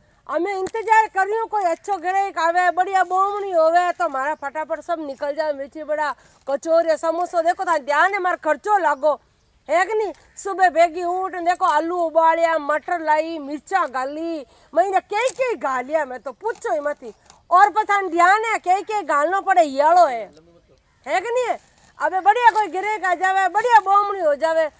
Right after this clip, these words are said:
मार तो एक सुबह सुबह एक छोरी ने एक छोरो आया, जो इतो बोमनी खराब कर गया, पूछो ही मती।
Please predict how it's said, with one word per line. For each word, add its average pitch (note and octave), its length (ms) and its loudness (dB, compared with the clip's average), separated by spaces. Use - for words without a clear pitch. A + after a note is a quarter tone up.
मार D4 180 -2
तो F4+ 120 -2
एक E4+ 200 4
सुबह F4+ 260 -10
सुबह F4 260 -2
एक E4+ 240 2
छोरी F#4+ 300 -4
ने E4+ 140 0
एक D#4 120 -6
छोरो G4 240 2
आया, E4+ 240 0
जो E4+ 240 -2
इतो - 280 -6
बोमनी F#4 340 -4
खराब C4+ 340 -6
कर D4 140 -8
गया, C#4+ 300 -8
पूछो E4+ 320 -12
ही D#4+ 60 -6
मती। A#3+ 280 -10